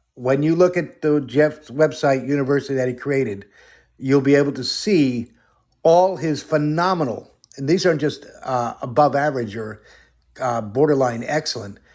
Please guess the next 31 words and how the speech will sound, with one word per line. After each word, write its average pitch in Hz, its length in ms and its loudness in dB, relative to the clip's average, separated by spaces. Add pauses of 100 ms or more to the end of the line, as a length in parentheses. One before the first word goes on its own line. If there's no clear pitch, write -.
(180)
These 165 240 2
are 147 160 2
incredible 143 720 -2
graphics, 143 540 -4 (120)
every 170 200 0
one 180 240 0
he's 139 240 -6
designed. 120 460 -8 (340)
This - 180 -10
is 131 80 -10
all 156 220 4
his 139 160 -6
work. 131 340 -6 (360)
So - 180 -4
that's 143 240 2
why 143 160 4
in 131 160 -4
the 127 80 -4
title, 165 520 -2 (240)
I 127 300 -2 (220)
give 147 180 2
him 147 140 -4
credit 170 380 -2
as, 147 280 -8
as 127 300 -4
when 131 140 -6
I 127 80 -4
give 143 180 -2
him 147 60 -4
his 131 200 -6
name, 180 380 -2